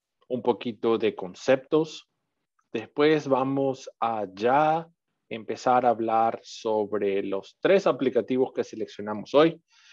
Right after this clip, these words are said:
Hay más aplicativos que se dedican a hacer la contabilidad en su negocio, pero estos tres yo entiendo, pienso que son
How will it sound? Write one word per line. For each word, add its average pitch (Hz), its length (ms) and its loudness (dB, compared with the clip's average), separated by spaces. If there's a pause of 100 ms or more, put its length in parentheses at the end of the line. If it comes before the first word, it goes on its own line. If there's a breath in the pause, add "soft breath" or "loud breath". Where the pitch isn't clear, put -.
(280 soft breath)
Hay 101 200 2
más 101 400 0
aplicativos 190 960 2 (300)
que 107 200 -2
se 117 180 -6
dedican 123 480 -2
a - 20 -2
hacer 123 240 2
la 123 140 0
contabilidad 107 840 -2 (100)
en 117 120 -14
su 110 140 -16
negocio, 143 580 -2 (440 loud breath)
pero 123 200 0
estos - 440 -2 (120)
tres 151 560 2
yo 139 340 0
entiendo, 120 920 -4
pienso 117 380 -6
que 110 100 -2
son 113 400 -6